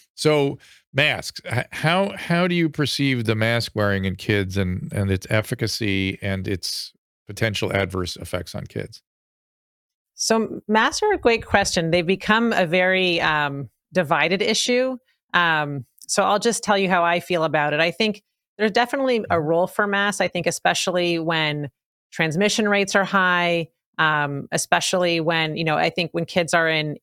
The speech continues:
Speaker 2: indoors, closed settings, I think there's a role for masks. Um, but the data actually looks, you know, it's interesting because I always like to back up the advice with good data.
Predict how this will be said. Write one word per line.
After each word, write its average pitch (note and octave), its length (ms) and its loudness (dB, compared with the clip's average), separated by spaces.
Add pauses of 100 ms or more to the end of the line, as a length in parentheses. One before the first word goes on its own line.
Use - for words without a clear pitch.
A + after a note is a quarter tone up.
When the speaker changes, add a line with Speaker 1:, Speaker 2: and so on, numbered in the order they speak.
Speaker 2:
indoors, E3 760 0
closed E3 420 0
settings, F3 380 2
I F3+ 60 2
think F#3 200 -2
there's F3 160 2
a F3 60 2
role E3 220 2
for F#3 180 -2
masks. F3+ 420 -2 (360)
Um, D#3+ 320 2 (160)
but G#3 260 2
the G#3+ 100 2
data G#3 320 2
actually A3 500 0
looks, F3 460 -2 (380)
you G#3 60 -2
know, G#3+ 80 4
it's G#3 80 -2
interesting A#3+ 520 0
because E3+ 240 0
I F3+ 100 4
always G3 220 2
like F#3 160 0
to G3 80 0
back F3 280 0
up E3+ 100 2 (100)
the E3+ 100 2
advice D#3+ 420 0
with D#3+ 140 -2
good E3 200 0
data. F#3+ 440 0